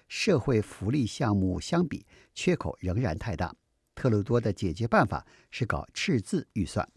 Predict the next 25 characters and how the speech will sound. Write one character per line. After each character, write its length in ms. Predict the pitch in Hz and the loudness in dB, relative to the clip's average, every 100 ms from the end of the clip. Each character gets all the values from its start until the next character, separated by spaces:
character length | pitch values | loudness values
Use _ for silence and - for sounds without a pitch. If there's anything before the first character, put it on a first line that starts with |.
| _ _ _ _ _ - - - _ _ _ | _ _ _ _ _ -20 -20 -20 _ _ _
特 140 | - | 2
鲁 100 | 135 | 4
多 160 | 131 147 | 6 6
在 160 | 143 135 | 6 4
周 160 | 160 | 4
末 160 | 156 147 | 6 6
竞 220 | 123 147 | 6 4
选 180 | 107 92 | 4 2
时 140 | - | 2
表 180 | 120 101 | 2 2
示， 280 | 92 120 - - - | 2 -2 -4 -10 -8
自 160 | - | 2
由 160 | 156 123 | 4 6
党 220 | 143 85 | 4 0
如 200 | - 107 | 0 0
果 120 | 113 98 | 2 2
连 240 | 92 127 | 2 0
选 240 | - 95 - - | 0 -4 -4 -8
连 280 | 90 85 | -4 0
任， 240 | 117 160 147 - - _ | 4 4 2 -2 -20 _
则 160 | - 127 | 0 2
会 180 | 123 131 | 6 6
在 140 | 123 | 6
二 240 | 120 139 117 | 4 4 4
零 340 | 107 113 - | 6 4 4